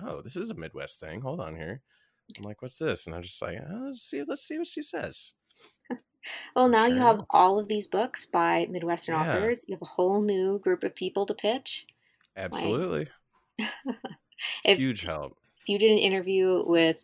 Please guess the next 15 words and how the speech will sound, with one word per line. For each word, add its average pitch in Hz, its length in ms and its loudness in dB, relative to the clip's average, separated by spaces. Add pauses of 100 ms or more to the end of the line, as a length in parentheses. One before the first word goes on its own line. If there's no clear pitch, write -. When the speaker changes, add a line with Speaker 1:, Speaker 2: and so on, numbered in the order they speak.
Speaker 2:
the 160 480 4
guy 160 300 6
who 170 100 0
wrote 160 240 4
Midwest, 156 580 -2 (380)
uh, 160 240 4
Futures, 226 800 2 (1080)
I 175 140 4
would, 160 260 2 (380)
I 180 80 2
would 160 140 0
click - 180 -4
on 156 60 -6
that 156 160 -4
immediately. - 560 -8